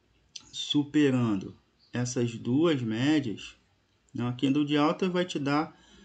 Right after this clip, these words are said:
já a perspectiva de que realmente ela vai reagir. Tá reagindo à retração, beleza. Mais uma candle de alta acima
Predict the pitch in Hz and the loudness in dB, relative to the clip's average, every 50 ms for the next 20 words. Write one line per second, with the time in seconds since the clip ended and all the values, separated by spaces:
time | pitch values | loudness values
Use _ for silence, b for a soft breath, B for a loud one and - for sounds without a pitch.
0 | b b b - - 120 117 135 127 131 139 151 156 - - _ _ _ _ _ | b b b -10 -8 -2 0 2 2 2 2 0 -2 -6 -12 _ _ _ _ _
1 | _ _ - 131 127 - 151 147 - - 156 151 151 143 - - - 139 139 143 | _ _ -8 -4 -2 -2 -4 -2 0 0 -2 -2 -2 -8 -8 -2 0 2 2 2
2 | 156 160 151 156 156 156 - 143 143 147 135 151 165 160 151 143 135 139 139 - | 2 0 0 0 -2 -2 0 2 2 2 2 0 0 2 2 4 4 2 0 0
3 | 160 156 156 160 - - - - 123 135 135 143 147 143 135 - - 135 139 147 | -4 -4 -4 -6 -10 -16 -10 -4 -2 0 2 2 0 0 -2 -4 -4 -2 -2 0
4 | 135 120 143 151 175 196 156 - - 117 101 98 - - _ _ _ _ _ _ | 0 0 0 2 2 0 -2 -2 -4 -6 -6 -6 -8 -14 _ _ _ _ _ _
5 | _ _ _ _ _ _ _ _ _ _ _ _ _ _ _ _ - 123 123 123 | _ _ _ _ _ _ _ _ _ _ _ _ _ _ _ _ -8 -6 -2 -2
6 | 147 151 160 147 120 - 135 143 143 147 147 143 151 147 - - 160 165 - - | 0 0 0 -2 2 2 4 4 4 2 0 0 -2 -4 -2 -2 -4 -4 -4 -6
7 | - 104 98 - - - _ _ - 120 131 156 151 135 123 107 98 - - _ | -6 -8 -8 -8 -10 -16 _ _ -2 2 2 4 4 2 2 0 -4 -8 -16 _
8 | _ - b b b b b b b b b b b _ _ _ _ _ - - | _ -20 b b b b b b b b b b b _ _ _ _ _ -10 -2
9 | - 135 156 175 165 151 160 156 156 147 139 147 - 147 147 139 139 131 127 131 | 2 4 4 4 4 2 2 4 4 4 2 2 4 4 6 6 4 4 2 2
10 | 131 131 143 156 160 156 - - - 120 - - _ _ _ _ _ _ - - | 0 0 0 -2 -2 -2 -4 -8 -12 -14 -14 -18 _ _ _ _ _ _ -20 -20
11 | - - 120 120 120 - - - 147 170 185 185 156 127 120 - | -10 -8 -6 -6 -6 -8 -2 0 2 2 4 2 2 0 -2 -6